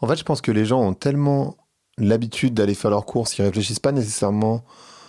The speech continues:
à d'où viennent les choses. On parle beaucoup de local, euh, tu vois, il y a beaucoup maintenant, euh, de gens, enfin beaucoup, je, je pense que c'est surtout le cas, euh,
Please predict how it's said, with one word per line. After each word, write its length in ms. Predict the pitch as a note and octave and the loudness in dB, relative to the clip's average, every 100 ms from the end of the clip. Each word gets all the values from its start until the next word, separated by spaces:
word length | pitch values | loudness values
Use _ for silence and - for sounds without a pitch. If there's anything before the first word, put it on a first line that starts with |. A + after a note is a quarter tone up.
| _ _ - | _ _ -8
à 200 | - F2+ | -2 0
d'où 240 | F#2+ G2 A#2+ | 0 0 2
viennent 240 | A2+ A2 | 4 4
les 80 | G#2 | 2
choses. 260 | - D#3 C#3 | 2 2 2
On 80 | |
parle 160 | G#2+ G#2+ | 0 -2
beaucoup 460 | A#2 A#2 - C3 A#2+ | -2 -6 -2 -2 2
de 100 | G2+ | 2
local, 720 | G2 G2+ - G2+ G2 G2+ G2 | 2 2 2 2 2 0 2
euh, 140 | F2+ | 0
tu 160 | F#2 G2 | -2 0
vois, 140 | F#2+ | 2
il 40 | F#2+ | 2
y 20 | |
a 60 | |
beaucoup 260 | F#2 F#2+ G#2+ | 0 -2 0
maintenant, 480 | G2 F2+ G2 G2 G2 | 0 2 0 0 0
euh, 340 | - - - - - - - - | -2 -2 -2 -4 -6 -16 -20 -8
de 200 | - F#2+ | 0 2
gens, 160 | F#2+ G#2+ | 2 0
enfin 180 | G2+ - F2 | -2 -2 -2
beaucoup, 340 | G2+ - A#2 | -4 -8 -10
je, 140 | - - | -10 -10
je 60 | - | -6
pense 180 | A2 - | -4 -4
que 100 | G#2 | -4
c'est 140 | - | -4
surtout 240 | F#2+ G2 G2+ | -2 -2 -2
le 60 | |
cas, 300 | F#2+ G2+ G2+ F#2 | 2 2 2 2
euh, 60 | F2+ | 0